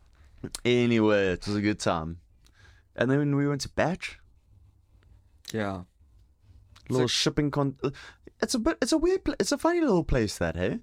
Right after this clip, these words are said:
Speaker 2: Yeah,
Speaker 1: So
Speaker 2: I
Speaker 1: it's a bar that's a shipping container in a, what's called Plaza of Na-, it's kind of like a, it's kind of a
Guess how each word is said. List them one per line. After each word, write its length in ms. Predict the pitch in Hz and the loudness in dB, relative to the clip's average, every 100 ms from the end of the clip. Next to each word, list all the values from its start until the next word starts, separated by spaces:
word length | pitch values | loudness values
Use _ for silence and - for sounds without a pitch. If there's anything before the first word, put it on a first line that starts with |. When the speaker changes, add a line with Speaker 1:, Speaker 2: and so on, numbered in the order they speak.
| - | -6
Speaker 2:
Yeah, 260 | 120 117 107 | -2 0 2
Speaker 1:
So 60 | |
Speaker 2:
I 40 | 117 | 0
Speaker 1:
it's 80 | 254 | 0
a 20 | |
bar 320 | 185 208 247 | 0 2 2
that's 160 | 247 240 | 0 -2
a 80 | 226 | -2
shipping 460 | - - - 247 | -2 -4 -4 -2
container 720 | 233 202 - 95 80 85 131 175 _ _ _ _ _ _ - - - | -2 -2 -2 -2 -2 -4 -6 -8 _ _ _ _ _ _ -20 -10 0
in 500 | 156 165 175 165 165 - - | 2 2 0 -2 -6 -6 -2
a, 760 | 135 135 127 123 117 117 113 107 _ _ _ _ _ - - | 2 2 2 2 2 0 0 -4 _ _ _ _ _ -20 -6
what's 180 | 117 | -4
called 320 | - 147 131 - | 0 -2 -2 -2
Plaza 400 | 151 147 139 143 | 0 0 2 2
of 260 | 131 104 | 2 2
Na-, 140 | 113 131 - | 0 0 -2
it's 140 | - | -4
kind 180 | 139 185 | -2 -2
of 80 | 185 | -2
like 160 | 175 | 0
a, 180 | 147 113 - | 0 -2 -4
it's 100 | - | -8
kind 200 | - 170 | -4 -4
of 100 | 170 | 0
a 160 | 139 | -2